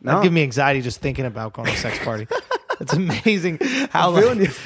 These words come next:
Speaker 2: bro,
Speaker 1: I,
Speaker 2: oh, like,
Speaker 1: I
Speaker 2: I'm
Speaker 1: feel you,
Speaker 2: hot.
Speaker 1: man.
Speaker 2: My chest is hot right now just thinking about it.
Speaker 1: At this point, I go more for, just for the social aspect more than the sex. I do way more socializing than fucking or fooling around.
Speaker 2: What do you mean by that?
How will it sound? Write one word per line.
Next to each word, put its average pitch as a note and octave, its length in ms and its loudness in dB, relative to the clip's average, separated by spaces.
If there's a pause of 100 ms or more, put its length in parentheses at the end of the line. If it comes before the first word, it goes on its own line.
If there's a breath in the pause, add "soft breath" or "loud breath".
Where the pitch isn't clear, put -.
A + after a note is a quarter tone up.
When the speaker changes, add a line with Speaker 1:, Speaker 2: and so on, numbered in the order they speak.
(140)
Speaker 2:
bro, F#3+ 220 4
Speaker 1:
I, C#3+ 300 -4
Speaker 2:
oh, G3 360 0
like, E3 180 -2
Speaker 1:
I F3 100 2
Speaker 2:
I'm F#3 40 2
Speaker 1:
feel A#3+ 160 2
you, D#4+ 80 2
Speaker 2:
hot. E3+ 280 2
Speaker 1:
man. D3+ 120 -12
Speaker 2:
My D3+ 120 -2
chest D#3+ 340 0
is C#3 80 -2
hot C3+ 300 0
right A#2+ 160 -4
now G#2+ 160 -8
just A#2 200 -12
thinking B2+ 180 -6
about G#2+ 200 -8
it. G#2 120 -16
Speaker 1:
At D3+ 180 -4
this A#3 120 -2
point, A#3 240 2
I D#3+ 100 4
go F3 180 2
more D#3 200 4
for, C3+ 140 -8
just D3 180 -4
for E3 120 -2
the C#3+ 100 0
social D3 420 0
aspect A#2+ 540 -2
more C3+ 300 2
than A#2+ 160 -2
the A2+ 80 -4
sex. C#3 240 -2
I C#3+ 160 4
do D#3 200 0
way D3+ 220 4
more C#3+ 180 2
socializing A2+ 720 -4
than G#2+ 200 -8
fucking A2 420 -6
or G2 160 -10
fooling G#2+ 260 -8
around. G2+ 280 -6
Speaker 2:
What D#3 40 -4
do D3 80 -6
you D3 40 -6
mean D3 160 -8
by A#2+ 100 -10
that? A2+ 160 -14